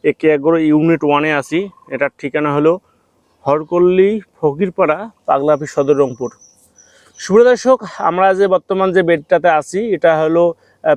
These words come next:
পেঁপে চারার বেড, যারটা হচ্ছে বাবু। সুপ্রিয় দর্শক, এটা খাটো জাতের পেঁপে, গাছটাতে খাটো, আহ, গাছে পেঁপে হয়। আহ, পেঁপেটা একটু, আহ, গোল আকৃতি এবং, আহ, সবজি হিসেবে খুব ভালো হয়।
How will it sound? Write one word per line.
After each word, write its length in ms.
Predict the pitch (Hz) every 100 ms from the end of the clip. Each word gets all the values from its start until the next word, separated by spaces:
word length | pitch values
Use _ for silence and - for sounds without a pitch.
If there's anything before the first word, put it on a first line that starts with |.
| -
পেঁপে 260 | 160 185
চারার 360 | 165 170 160 151
বেড, 260 | 139 170 202 185 _
যারটা 420 | 139 147 - 160
হচ্ছে 220 | 151 - 151
বাবু। 500 | 110 135 139 131 110 _ _ _ _ _ _ _
সুপ্রিয় 240 | - 233
দর্শক, 360 | 240 226 254 262
এটা 260 | 202 185 196 -
খাটো 300 | - 160 196
জাতের 240 | 190 175
পেঁপে, 360 | 165 156 170 220 - 139
গাছটাতে 600 | 143 147 - 170 165 156 160
খাটো, 280 | - 147 175
আহ, 420 | 165 - 165 156
গাছে 260 | 151 147 160
পেঁপে 280 | 156 139 151
হয়। 260 | 135 160 - _ _ _
আহ, 180 | - 131 127
পেঁপেটা 360 | 151 151 127
একটু, 280 | 156 143 - 151 147
আহ, 220 | 156 143
গোল 280 | 139 127 160
আকৃতি 520 | 147 - 147 127 180 240 _ _ _ -
এবং, 360 | 143 135 147 143 143
আহ, 120 | 143
সবজি 400 | - 151 135 147
হিসেবে 220 | 139 147
খুব 160 | 139 120
ভালো 220 | 123 135
হয়। 220 | 107 113